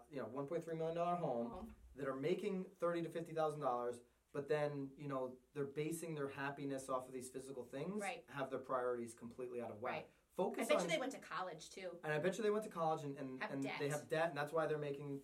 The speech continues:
Speaker 1: the, you know, the thirty to fifty K right now, because they spent four years not advancing their career. They spent their four years drinking keg beer. But
Speaker 2: Hmm.
Speaker 1: I would focus
Speaker 2: Keg beer.
Speaker 1: on trying to add a zero to my thirty to fifty. How do I make three hundred to five hundred a year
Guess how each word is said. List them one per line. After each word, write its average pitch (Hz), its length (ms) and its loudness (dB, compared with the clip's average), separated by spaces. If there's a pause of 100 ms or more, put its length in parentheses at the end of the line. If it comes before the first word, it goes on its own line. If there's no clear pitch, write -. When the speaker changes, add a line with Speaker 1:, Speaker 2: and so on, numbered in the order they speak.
Speaker 1:
the, 135 160 -4 (300)
you 135 80 -6
know, 127 120 -4
the 123 60 -6
thirty 139 260 -2
to 131 60 -4
fifty 135 300 -4
K 180 200 0
right 147 200 4
now, 131 140 0
because 127 200 -4
they 120 120 -2
spent 123 360 -6
four 143 220 2
years 135 460 0 (320)
not 139 240 2
advancing 127 460 -4
their 117 100 -2
career. 190 320 0
They 143 80 0
spent 120 200 -6
their 117 100 -6
four 127 200 0
years 120 260 0 (360)
drinking 117 300 -10
keg 170 220 -4
beer. 107 180 -4 (640)
But 147 160 6
Speaker 2:
Hmm. 131 60 -2 (200)
Speaker 1:
I 151 140 6
would 214 180 4
focus 156 340 4
Speaker 2:
Keg - 60 -6
beer. 139 60 0
Speaker 1:
on 131 60 -4
trying 135 320 0
to 139 200 -6
add 131 200 2
a 120 80 0
zero 135 400 2
to 113 160 -6
my 113 220 -4 (260)
thirty 120 240 -2
to 113 100 -8
fifty. 107 440 -6 (180)
How 143 100 0
do 175 100 4
I 170 60 4
make 151 340 -2
three 156 260 0
hundred 143 260 -2
to - 60 -10
five 185 360 0
hundred 120 320 -4
a 113 40 -8
year 110 400 -4